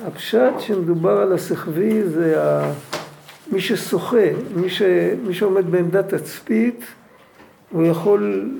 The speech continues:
להסתכל על המרחב ולראות שכל אחד ימלא את התפקיד הנכון שלו.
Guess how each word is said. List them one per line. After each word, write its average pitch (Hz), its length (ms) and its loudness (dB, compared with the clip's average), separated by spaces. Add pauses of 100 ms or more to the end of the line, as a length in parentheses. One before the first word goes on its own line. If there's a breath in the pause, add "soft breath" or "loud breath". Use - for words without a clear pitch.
(1400)
להסתכל 175 440 -2
על 185 280 4
המרחב 156 560 0
ולראות 165 420 0
שכל 175 300 -2
אחד 165 300 -2
ימלא 156 260 -2
את 156 140 -4
התפקיד 147 420 -6
הנכון 139 400 -6
שלו. 139 240 -12